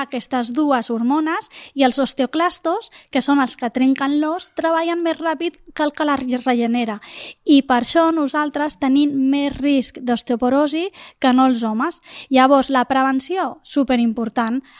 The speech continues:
Activitat física de força i activitat cardiovascular, perquè la de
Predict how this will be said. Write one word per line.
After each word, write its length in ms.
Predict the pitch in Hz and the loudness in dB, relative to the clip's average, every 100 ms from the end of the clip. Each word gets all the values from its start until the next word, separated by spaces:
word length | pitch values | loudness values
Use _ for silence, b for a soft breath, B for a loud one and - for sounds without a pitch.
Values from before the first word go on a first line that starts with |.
| b | b
Activitat 720 | 277 285 - 294 294 294 269 | 2 2 2 4 4 2 0
física 640 | - 240 247 - 233 233 _ _ _ _ _ _ | 0 -2 -2 -2 -2 -4 _ _ _ _ _ _
de 140 | 262 240 | 2 4
força 460 | 302 294 - 233 - - | 6 4 2 -4 -6 -4
i 60 | 277 | -4
activitat 460 | 247 262 247 254 247 | -2 -2 0 0 -2
cardiovascular, 680 | 254 233 226 233 269 302 427 | -2 -2 -2 -4 -2 -2 -2
perquè 240 | 294 269 240 | -4 -2 0
la 80 | |
de 80 | 233 | 0